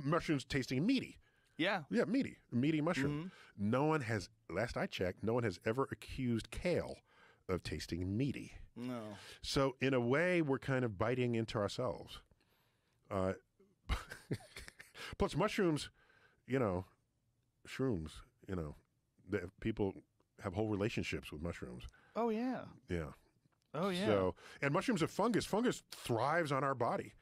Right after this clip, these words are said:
Speaker 2: Have you ever done
Speaker 1: Yeast.
Speaker 2: psychedelic mushrooms?
Speaker 1: I've never done anything psychedelic. Can,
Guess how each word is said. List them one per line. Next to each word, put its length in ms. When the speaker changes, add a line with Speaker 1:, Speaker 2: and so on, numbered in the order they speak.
Speaker 2:
Have 100
you 140
ever 100
done 160
Speaker 1:
Yeast. 320
Speaker 2:
psychedelic 320
mushrooms? 460
Speaker 1:
I've 240
never 720
done 220
anything 540
psychedelic. 680
Can, 100